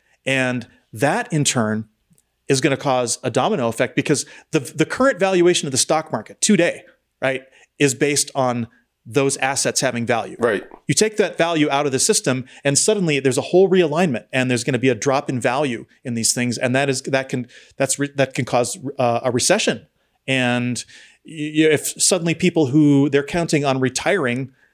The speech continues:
Speaker 1: <laughs> with, with this pension fund that is invested in oil and gas, and now suddenly you find out that that,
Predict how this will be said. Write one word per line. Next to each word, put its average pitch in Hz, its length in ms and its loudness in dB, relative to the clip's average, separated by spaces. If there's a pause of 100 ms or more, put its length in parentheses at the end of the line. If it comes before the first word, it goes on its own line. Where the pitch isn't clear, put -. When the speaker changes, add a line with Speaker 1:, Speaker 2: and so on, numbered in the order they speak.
(140)
Speaker 1:
<laughs> 143 500 -6
with, 143 280 0
with 139 180 2
this 135 140 2
pension 185 360 2
fund 131 280 -2
that 131 100 4
is 120 100 0
invested 135 420 0
in 131 200 0
oil 139 180 2
and 117 80 -4
gas, 165 380 0
and 131 160 -2
now 135 200 0
suddenly 135 380 0
you 123 140 -4
find 131 260 0
out 127 140 0
that - 140 -4
that, 131 220 0